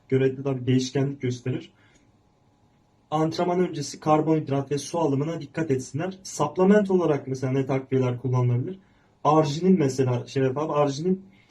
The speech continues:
e, kan akışını hızlandırır. Kan akışı, e, kan basıncı artar arginin kullanan sporcularda. Antrenmandan yarım saat önce kullanacağınız arginin, e,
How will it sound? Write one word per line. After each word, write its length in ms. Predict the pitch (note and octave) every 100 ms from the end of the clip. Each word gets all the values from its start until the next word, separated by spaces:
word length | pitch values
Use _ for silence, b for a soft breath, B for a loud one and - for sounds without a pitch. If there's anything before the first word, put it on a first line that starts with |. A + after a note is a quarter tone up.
| B B B -
e, 260 | B2 A#2+ A#2+
kan 180 | D#3 F#3
akışını 360 | F#3+ - F3+
hızlandırır. 640 | D#3 D3+ D3 C#3 B2+ B2 - _ _ -
Kan 180 | D#3
akışı, 480 | D#3+ - - - F3+ - b b
e, 100 | B2+
kan 280 | B2 D3+ E3+
basıncı 420 | D#3+ - D#3+ F3
artar 300 | E3+ C#3 C3+ A2+
arginin 440 | C3 B2 B2 B2
kullanan 340 | - B2 A#2+
sporcularda. 840 | A#2+ - - B2 A#2 A#2+ C#3 G3 B B B -
Antrenmandan 600 | D#3+ E3+ F#3 F3+ F3+ F3+
yarım 280 | F3 F#3+
saat 320 | F#3+ E3+ D#3 D3
önce 220 | C3+ B2
kullanacağınız 560 | - D3+ D3 C#3+ C3 B2+
arginin, 600 | C#3+ D3 B2+ D3+ G3 - - _ _ _ _ _ _ b b b b _
e, 60 | C3+